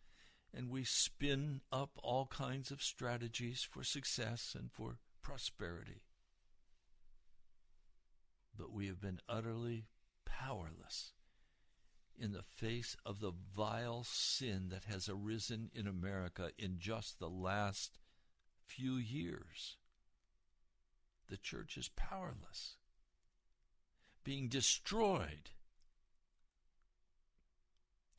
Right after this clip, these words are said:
Oh Lord, I come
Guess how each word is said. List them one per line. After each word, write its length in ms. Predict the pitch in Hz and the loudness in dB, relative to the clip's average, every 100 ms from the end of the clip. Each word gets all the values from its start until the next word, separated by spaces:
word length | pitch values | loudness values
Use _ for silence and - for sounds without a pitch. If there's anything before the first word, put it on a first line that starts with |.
| _ - | _ -16
Oh 120 | - 98 | -12 -8
Lord, 400 | 107 90 78 82 - - - _ _ _ - - _ _ _ _ _ - _ - _ _ _ _ _ _ - - | -6 -4 -6 -10 -16 -20 -20 _ _ _ -20 -20 _ _ _ _ _ -20 _ -20 _ _ _ _ _ _ -20 -12
I 240 | - 98 98 - - _ _ _ _ _ | -4 -2 -4 -8 -20 _ _ _ _ _
come 580 | - - 120 120 123 127 | -16 -8 -4 -2 -4 -8